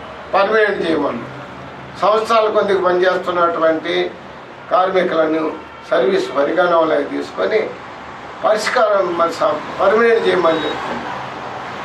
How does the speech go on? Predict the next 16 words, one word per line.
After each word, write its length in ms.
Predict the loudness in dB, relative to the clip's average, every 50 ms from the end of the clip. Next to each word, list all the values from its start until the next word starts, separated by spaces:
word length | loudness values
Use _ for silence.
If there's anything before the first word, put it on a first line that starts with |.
| -4
డిఏతో 520 | -2 0 2 4 4 4 4 4 4 2 4
కూడినటువంటి, 960 | 4 4 4 4 4 4 4 4 4 4 4 2 2 2 0 0 0 -2 -2 -4 -8 -10 -10 -10 -10 -10 -10 -10 -8 -2 2
ఆ, 100 | 4 4 6 6 4 2 2 0 0 0 -2 -4 -4 -2
జీతాలు 320 | -2 0 2 4 4 2 2
ఇవ్వమని 420 | 0 -2 -2 -2 -2 -2 -2 -4
చెప్పి 320 | -4 -4 -6 -6 -4 -2 -2
మనం 400 | -2 -2 -2 -4 -4 -4 -6 -6 -6 -8 -8 -4 0 2
కోరినాం. 300 | 2 2 2 0 -2 -4 -6 -8 -8 -8 -8 -8 -8 -8 -8 -2 0
అదేవిధంగా 880 | 2 4 4 6 6 6 6 6 4 4 4 4 4 4 2 2 0 -4 -8 -10 -12 -12 -14 -14 -14 -4 0 2
పర్మనెంట్గా 800 | 2 4 4 4 4 4 4 4 4 4 4 4 4 4 4
సంబంధించి 640 | 4 2 2 4 4 4 4 4 4 2 2 0 0 2
పర్మనెంట్ 460 | 2 2 2 2 2 0 0 0 -2
ఉద్యోగులకు 560 | -2 -4 0 2 4 4 4 4 4 2 2
సంబంధించి 720 | 2 2 2 2 0 0 0 -2 -6 -6 -6 -4 -4 -4 -6 -8 -12 -14 -14 -14 -14 -14 -14 -14 -14 -16 -16 -12 -8 -6 -6 -4 0 2
సర్వీస్ 440 | 2 2 4 4 2 2 2 2 2
వచ్చి 680 | 2 2 2 0 -4 -4 -4 -2 0 0 0 0 -2